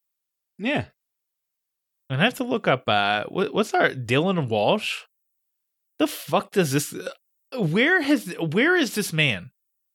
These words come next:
Speaker 2: Oh, he was in the lake, uh, what? He was in the lake house. What?
Speaker 1: I don't know. He looks like Budget Dexter.
Speaker 2: Yeah, a little bit. He's in Blue Bloods.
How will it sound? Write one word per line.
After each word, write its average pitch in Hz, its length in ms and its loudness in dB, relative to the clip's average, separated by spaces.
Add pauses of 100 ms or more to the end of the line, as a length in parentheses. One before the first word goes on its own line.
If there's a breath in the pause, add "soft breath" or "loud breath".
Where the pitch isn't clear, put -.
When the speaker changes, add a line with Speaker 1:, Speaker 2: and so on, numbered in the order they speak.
(640)
Speaker 2:
Oh, 143 160 2
he 156 100 0
was 190 140 -2
in 175 60 -2
the 123 100 -2
lake, 104 320 -4
uh, 110 160 -12
what? 123 920 -4
He 190 60 -6
was 202 120 -6
in 277 80 -8
the 269 80 -4
lake 339 280 0
house. 107 360 -4
What? 208 400 -2 (1160)
Speaker 1:
I - 40 -6
don't 131 60 -2
know. 143 160 2
He 143 140 2
looks 175 260 -2
like 117 240 -2
Budget 120 400 0
Dexter. 107 680 -4 (580)
Speaker 2:
Yeah, 247 480 2
a - 20 2
little 196 220 2
bit. 135 320 0 (1120)
He's 135 180 -8
in 110 180 -6
Blue 151 280 0
Bloods. 226 920 -2